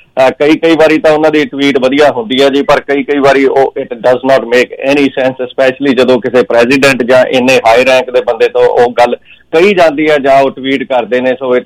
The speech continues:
absolutely rubbish ਕਰ ਦਿੰਦੇ ਨੇ, ਜਿਹਨੂੰ ਆਪਾਂ ਇੰਗਲਿਸ਼ 'ਚ ਕਹਿੰਦੇ ਆ। ਬਹੁਤ, ਅ, ਘਟੀਆ ਛੋਟੀ ਗੱਲ ਕਰ ਦਿੰਦੇ ਨੇ ਆਪਣੇ ਅਹੁਦੇ ਦੇ ਹਿਸਾਬ ਦੇ ਨਾਲ।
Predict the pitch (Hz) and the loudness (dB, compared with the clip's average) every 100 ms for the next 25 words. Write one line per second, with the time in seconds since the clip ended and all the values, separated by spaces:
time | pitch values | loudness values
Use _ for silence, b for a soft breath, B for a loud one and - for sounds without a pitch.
0 | 123 117 143 127 131 - 139 131 135 127 | 0 -2 -4 -4 -4 -2 -4 -4 -4 0
1 | - 170 175 - 151 123 135 131 131 131 | 0 0 -2 -2 -4 -2 -2 -2 -2 -2
2 | 131 127 127 120 123 123 - 123 127 127 | -2 -2 -2 -2 -2 -4 -4 -2 2 2
3 | 110 123 143 147 139 b b b 143 135 | 2 2 2 0 -4 b b b 2 2
4 | 127 160 139 139 160 151 160 - 196 165 | 2 -2 -4 0 2 2 -4 -4 0 0
5 | 147 131 110 117 123 135 127 131 127 - | 0 -2 -4 -4 -4 0 0 -2 -6 -2
6 | 139 151 143 143 139 123 107 127 135 131 | -2 0 -2 -2 0 0 0 0 2 2